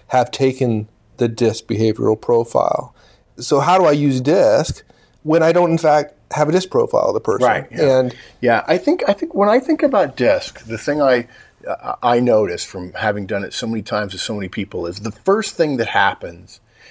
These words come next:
Speaker 2: and it's a wonderful moment, and it's a powerful aha for almost everybody, is people go,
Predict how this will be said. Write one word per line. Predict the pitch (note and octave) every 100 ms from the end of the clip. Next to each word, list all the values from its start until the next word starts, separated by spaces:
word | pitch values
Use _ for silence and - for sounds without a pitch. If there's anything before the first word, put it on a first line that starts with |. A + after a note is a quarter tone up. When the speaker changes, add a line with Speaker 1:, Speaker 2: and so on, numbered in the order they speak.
| _
Speaker 2:
and | A#2
it's | A#2+
a | B2+
wonderful | B2 F3+ F#3 F3+ D3
moment, | A#2 G2 F#2 F2 -
and | G2 F#2+
it's | F#2 F2+
a |
powerful | - C3 B2+ C#3+ C3+ C3+ B2+ B2+ - _ _ _ _ _ _ _ _ -
aha | A2+ A2 G#2+ F#2 F2+
for | - -
almost | E2+ G#2 G2 A2
everybody, | F#2+ F2 E2+ -
is | -
people | - C#3 G2+
go, | F2+